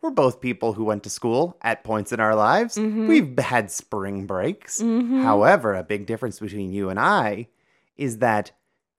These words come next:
Speaker 1: I didn't go to college, so I didn't have college spring breaks.
Speaker 2: Yeah.
Speaker 1: 'Cause the big difference I could think of is that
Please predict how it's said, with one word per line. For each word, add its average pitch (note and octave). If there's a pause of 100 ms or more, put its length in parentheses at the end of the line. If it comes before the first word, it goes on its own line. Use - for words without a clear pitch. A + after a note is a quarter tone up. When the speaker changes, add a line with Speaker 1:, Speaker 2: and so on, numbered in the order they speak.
(260)
Speaker 1:
I F#3
didn't A#3+
go D#3
to B2+
college, G2+ (180)
so -
I C#3+
didn't G3
have B2 (220)
college A2+
spring G2
breaks. E2+
Speaker 2:
Yeah. B2+ (460)
Speaker 1:
'Cause C#3
the C3+
big A#3
difference C#3
I B2
could A2
think G#2+
of G2+
is A2+
that A#2+